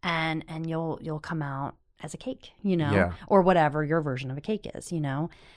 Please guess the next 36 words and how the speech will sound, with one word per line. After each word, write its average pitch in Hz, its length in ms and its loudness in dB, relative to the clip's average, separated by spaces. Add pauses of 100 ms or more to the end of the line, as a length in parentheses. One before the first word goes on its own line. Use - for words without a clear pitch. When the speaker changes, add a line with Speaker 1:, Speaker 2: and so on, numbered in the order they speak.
(220)
Speaker 1:
And 208 140 6
that 233 120 6
just - 160 -2
always 453 160 2
stood 247 240 2
out 180 220 4
to 208 100 0
me 196 180 4
of, 160 140 0
like, 143 420 -4 (300)
you 185 160 -6
know, 180 80 2
you 170 140 0
really 185 200 4
have 196 200 -8
to - 100 -6
do 170 180 -2
the 165 100 0
work 143 420 -2
to 165 60 -8
get 143 180 -6
the 135 60 -6
reward. 120 540 -6 (460)
We 180 80 4
all 190 140 12
like 135 180 2
cake. 135 300 -6
Speaker 2:
Mm-hmm. 95 260 2
Speaker 1:
I'm 202 120 6
a - 40 0
big 170 160 -2
fan 110 200 -8
of 104 80 -16
cake. - 360 -12 (160)
Speaker 2:
Mm-hmm. 95 300 -2 (400)
Speaker 1:
And 151 600 -6